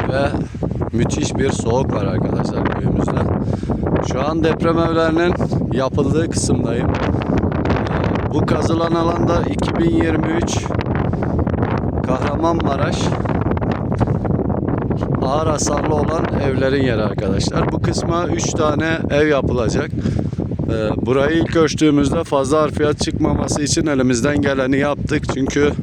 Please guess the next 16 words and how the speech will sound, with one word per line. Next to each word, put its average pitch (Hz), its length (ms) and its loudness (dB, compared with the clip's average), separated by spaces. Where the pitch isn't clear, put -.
şöyle - 300 0
göstereyim. 135 640 0
Bu 127 100 4
evler 135 320 2
yapılırken 143 720 0
bayağı 131 380 0
bir, 143 160 4
e, 123 60 2
kazı 135 320 0
işlemi 151 440 2
oldu. 143 260 2
Harfiyat 151 460 2
çok 160 240 2
fazla 139 460 2
çıkmıştı. 165 560 2
E, 107 60 2